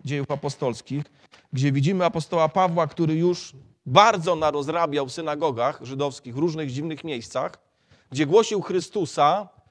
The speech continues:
ale zawsze jak głosił Chrystusa w synagodze i w synagodze go nie przyjęto, to co robił? Szedł do pogan. I generalnie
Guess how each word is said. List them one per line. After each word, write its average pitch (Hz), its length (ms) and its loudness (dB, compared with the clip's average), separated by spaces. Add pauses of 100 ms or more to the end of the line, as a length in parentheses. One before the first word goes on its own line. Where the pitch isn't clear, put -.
(320)
ale 165 180 4
zawsze 208 300 6
jak 185 140 2
głosił 190 300 2
Chrystusa 196 440 -4
w - 40 -8
synagodze 185 640 -2
i 170 100 -4
w - 40 -14
synagodze 190 480 -2
go 175 80 -6
nie 180 140 -4
przyjęto, 185 420 -4
to 190 80 -8
co 190 160 -4
robił? 185 360 0 (2000)
Szedł 165 240 -2
do 180 100 0
pogan. 127 440 0 (1400)
I - 80 -2
generalnie 185 580 4